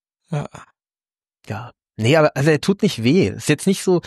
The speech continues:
Speaker 2: dass ich sagen will, es ist super schlecht oder so, oder, also,
Speaker 1: Und
Speaker 2: wenn man das erst-,
Speaker 1: ist es auch nicht
Speaker 2: die erste
Speaker 1: dieses, das
Speaker 2: Staffel
Speaker 1: Agentengenerve, was dich so stört, oder? Es war irgendwie,
Speaker 2: Ja, kann
Speaker 1: irgendwie
Speaker 2: sein.
Speaker 1: anders.
Speaker 2: Ja, ja. Obwohl ich, äh, mich dann immer frage, warum hat er diese Nahkampffähigkeiten?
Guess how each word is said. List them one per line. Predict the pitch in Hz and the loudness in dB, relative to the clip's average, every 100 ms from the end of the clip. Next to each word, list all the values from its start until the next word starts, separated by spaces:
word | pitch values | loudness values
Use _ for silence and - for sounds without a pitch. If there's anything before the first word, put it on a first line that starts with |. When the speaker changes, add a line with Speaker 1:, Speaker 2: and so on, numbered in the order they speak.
| - - | -10 -2
Speaker 2:
dass | 143 | 0
ich | 139 | 2
sagen | 156 | 2
will, | 156 | 0
es | 131 | -2
ist | 151 - | -4 -4
super | 180 143 | 0 0
schlecht | - 123 143 - - | 0 2 2 0 0
oder | 139 110 | 2 2
so, | 110 104 98 | 0 0 -2
oder, | 113 113 110 - - - - - - | 0 0 0 -4 -18 -18 -20 -18 0
also, | 165 | 4
Speaker 1:
Und | 165 | 6
Speaker 2:
wenn | |
man | 127 | 4
das | - | 2
erst-, | - 151 - _ | 0 0 -2 _
Speaker 1:
ist | - - | -4 2
es | 185 | 4
auch | 156 | 6
nicht | 196 | 4
Speaker 2:
die | 226 | 6
erste | 165 160 | 4 2
Speaker 1:
dieses, | - - | 0 0
das | 165 | 2
Speaker 2:
Staffel | 170 | 2
Speaker 1:
Agentengenerve, | 147 185 202 165 127 110 110 113 | 4 4 4 4 4 4 4 2
was | 107 - | -4 -4
dich | - | -6
so | - | -4
stört, | - 202 143 95 | -2 2 4 4
oder? | 101 156 214 - _ _ _ _ _ | 2 0 -2 -10 _ _ _ _ _
Es | - | -4
war | 135 | 0
irgendwie, | 160 226 | 2 2
Speaker 2:
Ja, | 151 170 | 2 2
kann | - 196 | 4 4
Speaker 1:
irgendwie | 240 | 4
Speaker 2:
sein. | 160 | 2
Speaker 1:
anders. | 151 220 135 90 - - - _ _ _ | 4 4 4 2 -4 -10 -12 _ _ _
Speaker 2:
Ja, | 165 180 185 | -6 -4 -2
ja. | 175 170 - _ _ _ _ _ _ _ _ - | -4 -6 -12 _ _ _ _ _ _ _ _ -2
Obwohl | 143 180 202 | 2 4 2
ich, | - - - | -2 -8 -12
äh, | - | -8
mich | 175 185 - | -2 -2 0
dann | 190 | 0
immer | 190 196 | 0 -2
frage, | - - 160 190 175 | -2 -2 0 0 -2
warum | 127 127 160 156 | -2 -2 -2 -4
hat | 131 | -2
er | 147 | -2
diese | 127 123 123 | -2 -4 -2
Nahkampffähigkeiten? | 120 135 - 117 107 - 104 - - 117 101 101 | -2 -4 -4 -6 -6 -6 -6 -8 -6 -4 -4 -6